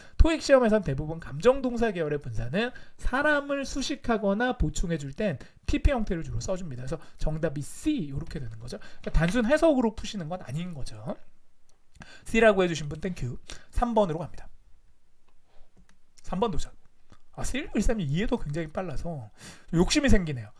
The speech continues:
세일육 일삼님한테 한 일주일 정도 이론 수업을, 어, 문법을 시켜드리면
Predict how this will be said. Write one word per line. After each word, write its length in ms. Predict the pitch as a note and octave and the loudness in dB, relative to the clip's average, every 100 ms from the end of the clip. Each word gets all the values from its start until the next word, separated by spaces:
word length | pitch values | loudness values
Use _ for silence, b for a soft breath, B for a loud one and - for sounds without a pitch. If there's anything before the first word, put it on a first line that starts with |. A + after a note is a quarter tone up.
| b | b
세일육 340 | - A#3+ A#3+ | -2 0 2
일삼님한테 580 | F#3 F#3 F#3+ F#3 E3+ E3 | 2 2 2 0 -4 -2
한 100 | D#3+ | -2
일주일 320 | G#3 A#3 B3+ | -2 0 0
정도 440 | F#3 C3+ A#2+ B2 - b b b - | 0 -2 -4 -8 -12 b b b 2
이론 400 | D#3+ G#3+ B3 A3+ | 8 10 10 6
수업을, 800 | A#3 G#3 G3 - G3 F#3+ F#3 E3+ | 8 8 8 4 4 4 2 0
어, 260 | - D3 C#3+ | 0 0 0
문법을 460 | C#3+ F#3 G3+ F#3 E3+ | 0 0 2 2 0
시켜드리면 800 | - - F#3 B2 A#2+ F3 D3+ | -2 0 0 0 -2 -2 -4